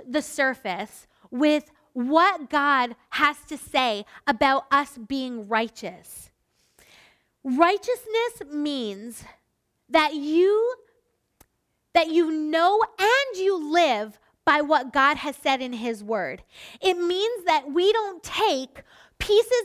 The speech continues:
of scripture that make us feel good and leave the ones that might be a little bit harder to digest and swallow.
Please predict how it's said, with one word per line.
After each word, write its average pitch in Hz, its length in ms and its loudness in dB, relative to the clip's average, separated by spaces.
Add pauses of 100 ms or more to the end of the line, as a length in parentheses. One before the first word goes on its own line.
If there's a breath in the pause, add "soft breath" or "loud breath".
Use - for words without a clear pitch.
of 349 60 -2
scripture 349 680 -4
that 269 220 0
make 330 280 0
us 349 200 -6
feel 294 320 0
good 392 360 0 (340 loud breath)
and 339 260 0
leave 359 300 -2
the 359 80 0
ones 285 500 -2 (180 loud breath)
that 302 220 2
might 320 400 -2
be 320 140 -2
a 294 60 0
little 302 400 0
bit 262 160 -2
harder 277 440 -2
to 269 160 -16
digest 240 640 -2
and 226 180 -8
swallow. 202 680 -2